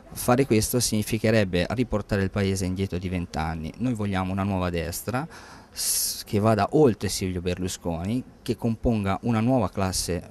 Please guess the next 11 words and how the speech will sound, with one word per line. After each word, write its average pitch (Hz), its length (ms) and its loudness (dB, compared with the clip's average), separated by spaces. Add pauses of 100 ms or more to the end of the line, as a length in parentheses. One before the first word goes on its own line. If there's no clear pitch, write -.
politica 98 680 0 (340)
e 147 100 -2
questo 123 280 0
si 98 100 -4
può 110 140 0
fare 98 360 2
solo 107 360 2
attraverso 95 840 -2 (260)
delle 110 280 2
primarie 98 640 2 (380)
che 135 320 2